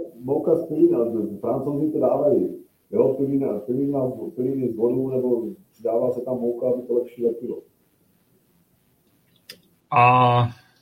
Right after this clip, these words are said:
Speaker 2: dělá se to i pro ty sudy na whisky průmysl, tohle z toho, nebo ne?
Speaker 1: Jo, to taky.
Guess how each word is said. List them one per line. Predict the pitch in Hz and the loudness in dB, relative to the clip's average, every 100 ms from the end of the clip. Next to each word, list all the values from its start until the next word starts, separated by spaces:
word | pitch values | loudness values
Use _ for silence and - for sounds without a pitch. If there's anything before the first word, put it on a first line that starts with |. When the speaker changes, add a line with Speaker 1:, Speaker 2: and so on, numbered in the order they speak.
| _ _ _ _ _ _ _ _ _ _ | _ _ _ _ _ _ _ _ _ _
Speaker 2:
dělá | 135 131 | 6 6
se | 127 - | 4 0
to | 156 | 2
i | 151 | 0
pro | - 147 | 0 4
ty | 165 | 4
sudy | - 151 156 | 4 4 4
na | 147 | 4
whisky | 127 170 | 2 0
průmysl, | 156 151 139 156 | 2 2 2 2
tohle | 160 151 143 | 2 0 0
z | 139 | -2
toho, | - 139 175 - | 0 2 2 0
nebo | - 135 135 | -4 0 2
ne? | 117 110 - _ _ _ _ - | 2 0 -8 _ _ _ _ -12
Speaker 1:
Jo, | - - - - | -4 -2 -2 -4
to | - | -8
taky. | - - | -6 -8